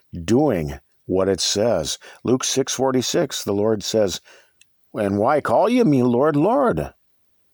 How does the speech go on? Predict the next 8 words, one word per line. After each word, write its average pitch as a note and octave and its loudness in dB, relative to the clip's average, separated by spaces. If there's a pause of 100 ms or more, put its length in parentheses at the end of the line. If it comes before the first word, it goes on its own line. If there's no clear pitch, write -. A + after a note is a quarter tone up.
(320)
and D#3 0
do F3+ 4
not F3+ 2
the - -2
things D#3 -2
which C#3+ -4
I E3+ 2
say?" F#3 0